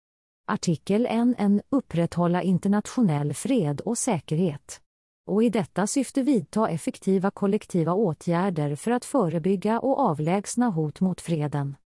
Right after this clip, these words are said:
Artikel två två, alla medlemmar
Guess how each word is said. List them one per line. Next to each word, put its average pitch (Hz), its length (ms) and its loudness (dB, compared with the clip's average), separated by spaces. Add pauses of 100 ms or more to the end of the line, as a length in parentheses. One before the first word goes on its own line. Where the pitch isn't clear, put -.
(600)
Artikel 233 560 0
två 247 360 0
två, 254 420 0
alla 190 280 2
medlemmar 156 680 2